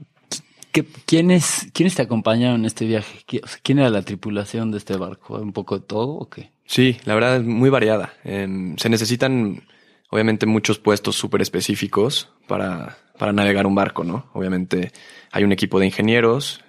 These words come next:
Speaker 2: que eran normalmente tres ingenieros, estaba el capitán y tenía el, eh, el capitán tiene un equipo también de, de personas que se encargan de la navegación y de la fun-,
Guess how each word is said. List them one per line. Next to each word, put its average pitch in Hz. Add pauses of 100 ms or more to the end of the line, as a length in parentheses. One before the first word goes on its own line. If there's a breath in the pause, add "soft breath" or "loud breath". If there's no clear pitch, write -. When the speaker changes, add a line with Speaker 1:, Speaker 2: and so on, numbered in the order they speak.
(120)
Speaker 2:
que 95
eran 95
normalmente 101
tres 95
ingenieros, 117 (400 loud breath)
estaba -
el 101
capitán 107
y 104
tenía 98 (380)
el, 101
eh, 90
el 104
capitán 104
tiene 101
un 101
equipo 98
también 98
de, 92
de -
personas 98
que -
se -
encargan 98
de 95
la 98
navegación 95
y 92
de 85
la 80
fun-, -